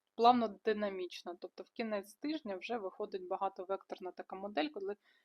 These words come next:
знову багато імпульсів, багато справ. Тобто, наприклад, якщо тут і зараз якісь там документи не закриваються, то до кінця тижня ви вже закриєте це питання. Це як приклад. Тобто енергетика така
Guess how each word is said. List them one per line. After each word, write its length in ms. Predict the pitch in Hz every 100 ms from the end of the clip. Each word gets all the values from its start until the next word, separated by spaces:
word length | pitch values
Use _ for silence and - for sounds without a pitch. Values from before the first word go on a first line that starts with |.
| _ -
знову 280 | 208 247
багато 400 | 202 196 196 - -
імпульсів, 560 | 285 349 269 - 226
багато 340 | 190 190 185 190
справ. 400 | - - 285 302 _ _ _ _ _ _
Тобто, 240 | - 208 208
наприклад, 420 | 220 247 233 202
якщо 420 | 202 - 220 202
тут 220 | - 220
і 80 | 202
зараз 480 | 196 190 185 185 -
якісь 300 | 196 - 202
там 180 | - 190
документи 580 | - - 214 202 185 202
не 120 | 196
закриваються, 600 | 226 - 302 403 381 -
то 160 | - 208
до 120 | 226
кінця 300 | - 233 220
тижня 340 | 294 302 226
ви 160 | 185 214
вже 300 | 190 190 185 -
закриєте 440 | 185 - 208 190
це 160 | - 185
питання. 440 | - - 190 202 _ _ _ _ _ _ _
Це 200 | - 254
як 260 | 226 214 -
приклад. 640 | 214 226 - 180 175 _ -
Тобто 240 | 208 -
енергетика 560 | 220 247 285 349 359 220
така 260 | - 202